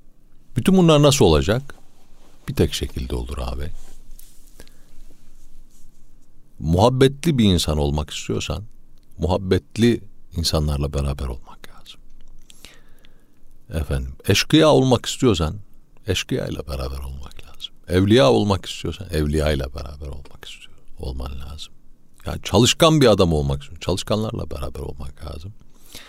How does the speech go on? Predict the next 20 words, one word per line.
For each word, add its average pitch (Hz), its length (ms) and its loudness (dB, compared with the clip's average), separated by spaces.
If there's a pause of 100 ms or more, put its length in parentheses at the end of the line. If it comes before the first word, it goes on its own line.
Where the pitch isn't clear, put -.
(180)
Neyi 113 260 6
olmak 98 420 6
istiyorlarsa, 82 760 0 (300)
onun 92 200 0
adını 80 360 -2
iyi 98 160 4
koysunlar - 600 -6 (120)
ve 92 40 0
onu 98 220 2
olanlarla 82 640 2
beraber 71 340 0
olsunlar. - 580 -10 (100)
Acizane. 69 580 -2 (840)
Hani 67 320 -6
nasihat 82 400 2
edecek 78 500 0
bir 78 60 0
adam 80 360 4
değilim 87 300 6
ama 107 240 2